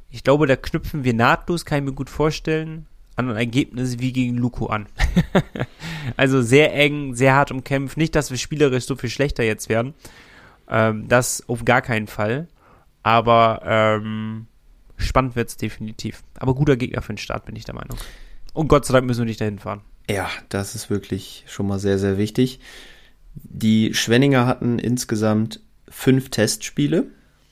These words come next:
Speaker 2: Und das war auch sehr schweizlastig tatsächlich. Deswegen ist es eigentlich ganz spannend, da mal die Ergebnisse auch anzuschauen. Ähm, den ersten Test hatten sie gegen Zürich. Haben wir,
Speaker 1: Ui.
Speaker 2: haben wir ja drei zwei nach Verlängerung geschlagen.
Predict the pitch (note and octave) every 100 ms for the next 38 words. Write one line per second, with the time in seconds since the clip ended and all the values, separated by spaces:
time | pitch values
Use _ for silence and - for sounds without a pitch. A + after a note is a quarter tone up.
0 | _ _ _ _ - - - A2 A2 G#2+
1 | A#2+ - A2 A2 A2+ - A2+ A#2+ - G#2
2 | A2+ - A2+ D3+ - F2 F2+ - G2 -
3 | F#2 F#2+ F#2 A2 B2+ - A2 - G#2+ G#2+
4 | G#2+ A2 - - G#2+ A2 G#2 G2+ - G#2+
5 | A2+ A2 - G2 G2+ G2+ F#2+ F#2+ A#2+ B2
6 | G2 F#2+ F#2 G2+ G2+ - - G2+ C#3 -
7 | - - - - - - _ - - G#2+
8 | G#2+ A2 G2+ G#2+ G#2 C#3+ C#3+ C#3 C#3 C#3+
9 | - - - _ _ _ - B2 B2 B2
10 | A2 A#2 A2 G#2+ G#2+ - - B2 A2+ A2
11 | - - - _ - _ _ _ _ -
12 | _ _ - G#2+ G#2+ A2 - D#3+ B2 A2
13 | A2+ B2 B2+ B2 A#2 A2 A2 - G#2+ G#2
14 | - G#2 G#2 G2+ F#2+ - F#2+ G2+ C3+ B3